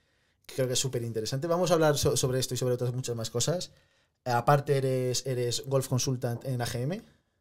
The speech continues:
También hablaremos sobre esto. Para quien no lo sepa, A G M es una empresa que, muy relacionada con esto, se dedica a mandar deportistas en España a Estados Unidos. Y aparte de todo esto, hay una de las facetas que más me han alucinado conforme te he ido conociendo, es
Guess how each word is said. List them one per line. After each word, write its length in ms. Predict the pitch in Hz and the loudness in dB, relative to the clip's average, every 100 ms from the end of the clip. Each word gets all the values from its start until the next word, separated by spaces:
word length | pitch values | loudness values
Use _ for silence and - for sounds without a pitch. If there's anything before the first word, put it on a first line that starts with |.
| _ _ | _ _
También 220 | 123 127 131 | -6 -4 -2
hablaremos 380 | 117 120 117 - | -2 -2 -4 -6
sobre 220 | 98 123 | -4 -2
esto. 260 | 139 190 | -2 -2
Para 140 | 185 107 | -2 -4
quien 100 | 110 | -2
no 40 | |
lo 40 | 110 | -4
sepa, 180 | 120 110 | -4 -6
A 20 | |
G 120 | 113 | -6
M 120 | 113 | -6
es 100 | 110 | -8
una 100 | 113 | -8
empresa 440 | 110 110 110 107 101 _ _ _ _ | -8 -4 -4 -4 -8 _ _ _ _
que, 200 | 123 110 - | -4 -4 -6
muy 160 | 127 120 | -8 -4
relacionada 400 | 113 110 107 107 | -4 -2 -4 -2
con 120 | 110 | -2
esto, 240 | 117 - | -2 -2
se 140 | 107 113 | -2 -2
dedica 320 | 110 113 117 | -4 -4 -6
a 40 | |
mandar 520 | 110 110 113 117 110 - _ _ _ - | -6 -4 -4 -4 -6 -14 _ _ _ -12
deportistas 600 | 131 110 - 127 - 113 | -4 0 0 -2 -4 -4
en 60 | 117 | -4
España 320 | - 117 117 | -4 -4 -4
a 40 | |
Estados 280 | 110 120 113 | -4 -4 -4
Unidos. 420 | 120 135 196 - - _ _ _ _ _ _ _ _ _ _ | -4 -4 -4 -6 -14 _ _ _ _ _ _ _ _ _ _
Y 600 | - 156 143 135 131 127 | -2 2 4 4 2 0
aparte 500 | 123 127 160 180 180 | 0 0 2 2 2
de 80 | 170 | 2
todo 240 | 170 175 190 | 4 10 10
esto, 260 | 196 - | 10 6
hay 160 | 175 160 | 4 4
una 260 | 160 165 170 | -2 2 4
de 80 | |
las 100 | 170 151 | 4 4
facetas 380 | 156 170 139 | 0 0 0
que 160 | - 123 | 0 -4
más 220 | 120 151 | 0 0
me 80 | 160 | 2
han 60 | 165 | 0
alucinado 580 | 151 160 156 156 156 147 | 0 0 2 4 4 2
conforme 280 | 139 143 | 0 0
te 60 | 135 | 2
he 40 | |
ido 80 | 143 | 2
conociendo, 560 | 135 127 139 143 156 - | 2 -2 -2 0 -2 -4
es 360 | 135 139 - | -2 0 0